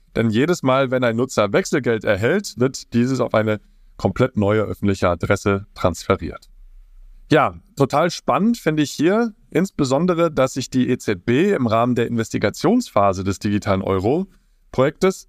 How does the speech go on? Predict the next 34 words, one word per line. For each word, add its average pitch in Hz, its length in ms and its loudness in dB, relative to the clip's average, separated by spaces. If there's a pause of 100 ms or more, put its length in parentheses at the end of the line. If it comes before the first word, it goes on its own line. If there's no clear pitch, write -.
sehr 131 300 2
intensiv 151 640 0 (460)
mit 120 120 0
der 127 80 0
Frage 135 320 2
auseinandergesetzt 131 720 -2
hat, 143 120 2
auf 127 220 -4
welcher 127 280 0
Infrastruktur 127 640 -2
der 117 80 2
digitale 107 460 0
Euro 101 200 0
letzten 101 320 -2
Endes 98 220 0
ausgegeben 90 680 -2
werden 92 220 -2
sollte. 123 400 2 (140)
Und 120 220 -2 (100)
die 117 80 2
Prototypen, 131 960 -2 (360)
die 107 80 0
die 101 120 0
fünf 147 280 -4
Unternehmen 123 480 2
aus 117 120 -2
dem 117 120 -2
Privatsektor 120 880 0 (480)
letztes 127 420 -2
Jahr 117 440 2
und 101 280 0
Anfang 110 240 0
dieses 107 280 -2
Jahr 107 400 2